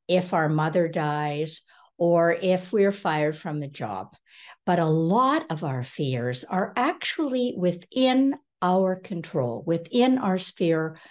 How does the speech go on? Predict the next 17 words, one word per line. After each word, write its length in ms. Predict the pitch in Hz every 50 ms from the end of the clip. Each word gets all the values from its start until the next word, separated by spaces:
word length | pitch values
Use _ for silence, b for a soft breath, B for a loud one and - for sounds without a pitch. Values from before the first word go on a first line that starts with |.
| B B B B B B
of 300 | - 156 156 151 156 -
influence. 880 | - - 220 247 277 269 - - - 139 120 113 104 113 - - - - B B B B B B B B B B
And 280 | 190 190 196 202 202 190
yet 580 | 202 240 330 453 247 151 190 269 - - - - _ _
we 560 | - 185 185 220 233 233 240 262 302 330 349 - _ _ _ -
create 880 | - - 254 240 226 214 202 208 254 302 320 214 151 135 156 156 - - _ -
these 440 | - 214 208 202 196 202 196 - - _ _ _ _ _ _ _ _ _ _ _ _ _ _ _ _ _ _ _ _ _ _ -
drastic, 1000 | 175 170 180 202 208 233 302 403 392 392 - - - 160 143 131 - - - _ -
terrible 800 | - - - 208 226 247 277 294 294 254 220 165 - 143 139 170
scenarios 1000 | 170 - - 202 170 175 175 180 214 233 254 220 156 - - - - - 202 -
about 380 | 220 202 - 196 180 170 -
what 340 | 165 151 151 156 175 - -
could 180 | - 277 277 277
happen 640 | - 165 147 143 135 131 - - 123 135 131 B B B B B B B
if 200 | 180 165 175 -
we 180 | 196 185 185 -
actually 1080 | 202 214 262 311 302 - - - - 170 151 143 139 151 135 135 139 180 226 226 226